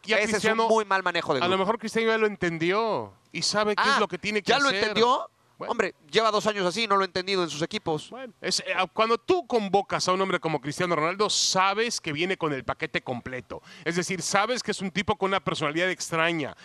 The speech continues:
Speaker 1: que es un hombre que tienes que tener consentido porque tiene una jerarquía dentro del fútbol mundial, incluyendo la selección de Portugal. Él lo sabía, Fernando Santos. Santos es su amigo.
Speaker 2: Pero hoy no es el mismo Cristiano Ronaldo, David.
Speaker 1: Bueno.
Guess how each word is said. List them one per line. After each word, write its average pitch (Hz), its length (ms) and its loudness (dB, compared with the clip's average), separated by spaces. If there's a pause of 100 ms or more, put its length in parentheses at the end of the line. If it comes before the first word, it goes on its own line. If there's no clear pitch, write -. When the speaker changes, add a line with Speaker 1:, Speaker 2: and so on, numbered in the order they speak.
(200)
Speaker 1:
que 220 120 2
es 220 120 0
un 220 100 2
hombre 233 280 2
que 185 120 -8
tienes 208 460 -2
que 185 140 -6
tener 175 340 -2
consentido 208 800 0 (300)
porque 175 360 0
tiene 196 220 -4
una 202 100 2
jerarquía 190 1000 -2
dentro 196 520 0
del 160 180 -2
fútbol 175 420 0
mundial, 214 600 0 (220)
incluyendo 185 500 -2
la 180 80 0
selección 156 420 -4
de 165 80 0
Portugal. 123 560 -4 (360)
Él 294 120 -6
lo 302 100 2
sabía, 247 380 0
Fernando 175 380 0
Santos. 170 360 0 (200)
Santos 262 400 0
es 277 100 0
su 247 100 4
amigo. 214 560 0
Speaker 2:
Pero 151 180 -2
hoy 190 80 -10
no 196 100 -6
es - 140 -6
el 160 120 -6
mismo 185 380 -10
Cristiano 151 440 -6
Ronaldo, 135 440 -10
David. 95 300 -10 (840)
Speaker 1:
Bueno. 85 200 -10